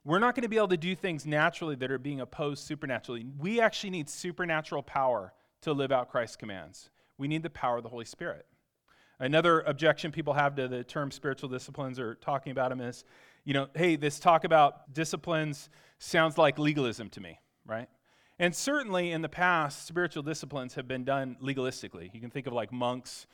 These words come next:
you know, sleeping on hard beds or exposing themselves to terrible weather, extreme weather, or excessive fasts where they almost die, or those kinds of things.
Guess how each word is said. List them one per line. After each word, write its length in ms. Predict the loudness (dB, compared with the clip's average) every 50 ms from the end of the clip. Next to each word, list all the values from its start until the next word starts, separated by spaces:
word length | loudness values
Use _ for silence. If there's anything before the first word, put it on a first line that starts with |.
| _ _ _ _ _
you 100 | -8 -6
know, 180 | -4 -2 -2 -4
sleeping 440 | -4 -6 -4 -2 -2 -2 -2 -4 -4
on 120 | -2 -2
hard 280 | 2 2 2 2 2 0
beds 480 | 2 4 4 4 4 0 -4 -10 -6
or 180 | -4 -4 -4 -6 _ -20 -20 _ -14
exposing 640 | -12 -10 -10 -12 -10 -4 -4 -2 -2 -2 -2 -4 -6
themselves 640 | -6 -8 -8 -4 0 2 2 2 0 -2 -8 -18
to 340 | -14 -8 -6 -6 -6 -6 -8 _ _ _ _ _ _ _ -20 -18 -8
terrible 380 | -2 0 2 2 2 0 0
weather, 420 | 2 6 6 6 8 6 4 2 0
extreme 400 | -2 -4 -10 -6 -4 -4 -2 0
weather, 380 | 4 6 6 6 4 0 0
or 260 | 0 -2 -2 -4 -4 -6 _ _ _ _ -10
excessive 580 | -10 -8 -6 -2 4 4 4 4 4 -2 -2 -2
fasts 640 | 0 4 6 8 8 8 6 6 4 -2 -12 -12 -8
where 140 | -6 -4
they 80 | -2 -2
almost 320 | -2 -4 -6 -8 -10 -4
die, 500 | 2 4 4 4 4 4 0 -2 -4 -6 -10 _ _ -20 -20 _ -8
or 320 | -4 -2 -2 -2 -2 -4 -2
those 200 | 0 2 2 2
kinds 280 | 2 2 2 2 2 0
of 80 | -6 -6
things. 420 | -4 -6 -6 -6 -8 -14 -18 -20